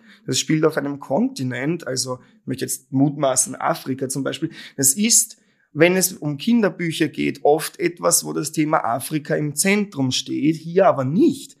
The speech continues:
Da spielt einfach die Handlung, so ist das nun einfach und ver-, vermittelt den Kindern vielleicht auch mal Eindrücke, die sie sonst nicht kennen aus Bilderbüchern,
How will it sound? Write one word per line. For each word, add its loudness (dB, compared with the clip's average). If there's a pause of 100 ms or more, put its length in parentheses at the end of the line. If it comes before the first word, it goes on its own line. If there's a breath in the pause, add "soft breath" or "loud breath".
(140 soft breath)
Da 4
spielt 0
einfach -2
die -6
Handlung, -4
so -2
ist 0
das -10
nun -8
einfach -2 (300 soft breath)
und -2
ver-, 2
vermittelt -4
den -4
Kindern -6
vielleicht -4
auch -10
mal -2
Eindrücke, -4
die -10
sie -6
sonst -4
nicht -2
kennen -10
aus -12
Bilderbüchern, -8